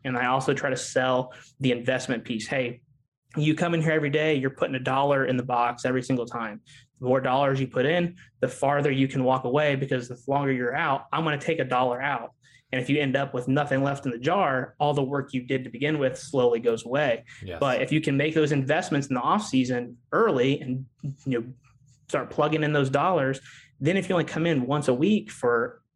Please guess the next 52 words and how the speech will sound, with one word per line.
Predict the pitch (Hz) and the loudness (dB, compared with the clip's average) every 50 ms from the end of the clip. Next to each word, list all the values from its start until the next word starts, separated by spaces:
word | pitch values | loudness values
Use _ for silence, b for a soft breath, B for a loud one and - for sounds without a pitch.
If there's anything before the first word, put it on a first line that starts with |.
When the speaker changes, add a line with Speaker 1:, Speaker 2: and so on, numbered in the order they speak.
| _ _ _ | _ _ _
Speaker 1:
eight | 143 139 135 127 | -2 -2 0 0
weeks | 131 143 139 139 - | 0 0 0 0 -2
because | - 131 131 123 - | -2 -2 -2 -2 0
season's | - 175 160 143 135 135 | 2 2 2 2 2 -2
hectic, | - 180 180 - - 139 131 - B B B B B B B 131 | -2 -6 -8 -4 -4 -4 -4 -6 B B B B B B B 0
at | 135 | 2
least | 170 196 196 196 | 2 2 2 0
I'm | 170 160 | 0 0
only | 160 147 | 0 0
taking | 139 - 151 - 123 117 123 | 0 0 -2 -2 -2 0 2
one | 151 190 202 | 2 2 2
dollar | 151 131 135 123 120 | 2 2 2 0 0
bill | 123 127 120 123 120 | 2 4 4 4 4
out | 120 123 127 123 | 4 2 0 0
and | 127 127 | 0 0
not | 135 131 - - - - | 0 0 -2 -6 -8 -4
three. | 156 170 165 208 - - - B B B B B - | -2 -2 -2 -2 -4 -12 -18 B B B B B -6
Speaker 2:
Right. | 98 92 90 | -4 0 2
Speaker 1:
So, | 139 127 120 120 117 113 110 - - _ - | 2 2 2 2 2 0 -2 -4 -10 _ -16
y-, | - 135 123 - | -16 -14 -12 -8
you | 143 139 | -4 0
know, | 131 127 123 123 | 2 4 4 4
like, | 120 131 127 123 123 - - - _ - | 4 4 2 0 0 -4 -10 -12 _ -2
at | 147 127 127 160 156 | -2 -2 0 2 2
least | 170 170 175 | 2 2 2
we're | 156 139 135 | 2 2 2
slowing | 135 - - - 143 143 143 135 131 123 | 0 -2 -2 0 2 2 4 4 2 0
the | 120 | -2
trickle | - - 214 - - | -2 -4 -4 -4 -2
down | - 123 120 120 | -2 -2 -2 -2
effect | 123 127 127 123 123 | -2 -2 -4 0 0
that | 123 | 0
when | 120 117 | 0 0
you | 113 113 | 0 -2
come | - 120 117 113 | -4 -4 -2 0
back, | 120 131 175 214 220 - - - | 0 0 0 -2 -4 -6 -10 -10
we | 120 123 | -10 -8
jump | 127 - 135 123 123 - | -4 -2 -2 -2 0 0
back | 127 120 120 - | -2 -2 0 0
in | 139 139 143 139 135 | 0 0 0 0 0
and | 131 | 0
we | 131 127 | 0 0
can | 127 135 123 123 117 117 | 2 0 0 0 -2 -2
reinvest | 127 131 131 127 120 120 117 123 120 123 123 123 - 120 | 0 0 2 0 0 0 2 2 2 2 2 -2 -4 -6
and | 120 117 117 117 - - | -6 -6 -8 -10 -8 -2
build | - 127 120 123 | -2 0 0 0
that | 104 - | -2 -2
stockpile | - - 156 180 190 - 147 127 120 120 120 | 0 0 0 0 0 -2 -2 -2 0 2 2
up. | 120 120 120 - | 2 0 0 0
And | 135 131 | -2 -2
I | 127 | -2
think | - 165 147 135 - | -2 -2 -2 -4 -6